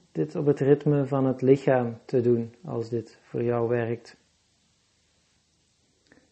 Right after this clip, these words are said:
Waarbij je op een inademhaling de aandacht verplaatst vanuit het puntje van het hoofd tot over de borst, hele bovenkant van het lichaam, langs de navel,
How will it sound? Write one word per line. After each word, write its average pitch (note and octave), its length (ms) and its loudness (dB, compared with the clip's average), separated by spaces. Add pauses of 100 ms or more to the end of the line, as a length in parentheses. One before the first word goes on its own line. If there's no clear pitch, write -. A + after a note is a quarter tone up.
(240)
Waarbij D3 400 6
je C#3+ 140 8
op C#3 100 0
een C3+ 380 2
inademhaling C3+ 1120 2 (400)
de - 160 -12
aandacht C#3 680 -2
verplaatst - 1000 -4
vanuit B2+ 500 -2
het - 180 -6
puntje C#3 540 2 (400)
van C3 180 -4
het B2 140 -2
hoofd D3+ 520 -8 (1000)
tot - 380 -8 (340)
over B2+ 280 2
de B2+ 80 4
borst, C3+ 580 -2 (880)
hele G#3 300 -2
bovenkant D3 680 6
van C3+ 160 -4
het B2+ 140 -4
lichaam, B2 540 -2
langs B2 280 -4
de B2 100 -2
navel, B2+ 680 -2